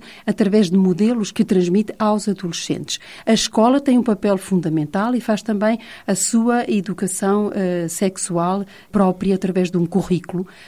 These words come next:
que é seguido também. Depois temos os meios de comunicação social, eh,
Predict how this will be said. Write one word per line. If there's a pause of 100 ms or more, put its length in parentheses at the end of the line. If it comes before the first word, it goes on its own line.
(120)
que
é
seguido
também. (180)
Depois
temos
os
meios
de
comunicação
social,
eh,